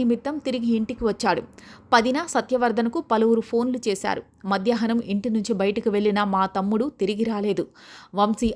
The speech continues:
అనుచరులు కోర్టుకు తీసుకెళ్లి తప్పుడు వాంగ్మూలం చెప్పించారు అని కిరణ్ అన్నారు. విజయవాడ పటమట పోలీసులకు ఇచ్చిన ఫిర్యాదులో ప్రస్తావించారు. కిరణ్ ఫిర్యాదుతో పటమట పోలీసులు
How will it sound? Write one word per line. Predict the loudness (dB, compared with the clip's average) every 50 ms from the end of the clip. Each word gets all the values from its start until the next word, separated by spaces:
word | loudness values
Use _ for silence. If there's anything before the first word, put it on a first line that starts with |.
| -2 -2
అనుచరులు | 0 0 0 -2 -2 -2 0 0 -2 -2 0 2
కోర్టుకు | 4 2 4 2 -6 -10 -8 -8
తీసుకెళ్లి | -8 -10 -10 -6 -6 -6 -4 -4 -8 -6 _
తప్పుడు | -6 -6 -4 -4 -4 -2 0 2
వాంగ్మూలం | 2 2 2 2 2 2 2 0 0 -2
చెప్పించారు | -6 -6 -6 -10 -8 -4 -4 -2 0 -2 -2 -4 -6 -6
అని | -4 -4 -6 -6 -4 -4
కిరణ్ | -2 0 0 0 -2 -4 -6 -6 -6 -4
అన్నారు. | 0 2 2 2 2 -2 -4 _ -20 -20 -20 -20 -20 -4 _ 2
విజయవాడ | 4 4 4 4 4 4 4 4 2 2
పటమట | 0 0 0 0 -2 -2 0 2
పోలీసులకు | 2 2 2 0 0 -2 -2 0 -2 -6 -4 -4 -6
ఇచ్చిన | -4 -2 -2 -2 -2 -4
ఫిర్యాదులో | -2 -2 0 0 0 -2 -2 -4 -4 -4 -4
ప్రస్తావించారు. | -6 -6 -8 -8 -6 -4 -4 -4 0 0 0 0 0 -6 _ -20 _ _ _ 4
కిరణ్ | 4 4 4 2 -2 -2
ఫిర్యాదుతో | -2 0 0 0 2 2 0 2 4 4 4 4 4 0
పటమట | -4 -2 -2 -2 -2 -4 -2 2 2
పోలీసులు | 2 4 2 0 -2 -2 -2 -2